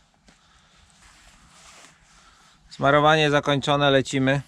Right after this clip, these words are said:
E, jak skończymy orki wszystkie,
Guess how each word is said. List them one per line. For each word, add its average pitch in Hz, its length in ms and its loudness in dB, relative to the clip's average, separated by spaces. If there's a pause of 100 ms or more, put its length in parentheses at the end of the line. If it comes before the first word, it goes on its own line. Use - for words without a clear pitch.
(2000)
E, 117 380 -6 (3000)
jak 127 180 -8
skończymy 139 460 -2
orki 131 480 -2
wszystkie, 131 540 -6